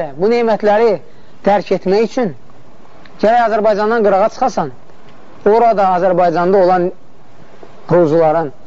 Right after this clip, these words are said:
hansı qiyməti olduğunu görəsən, sonra qayıdıb şükür edəsən. Mədinədə bişinənin kilosu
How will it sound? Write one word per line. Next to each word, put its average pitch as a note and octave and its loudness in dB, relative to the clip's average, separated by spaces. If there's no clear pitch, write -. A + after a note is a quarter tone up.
hansı F3 0
qiyməti F#3 2
olduğunu E3 4
görəsən, G3 2
sonra G#3 2
qayıdıb F3 2
şükür F3 0
edəsən. B2+ -6
Mədinədə E3+ 2
bişinənin F#3 2
kilosu F#3+ 4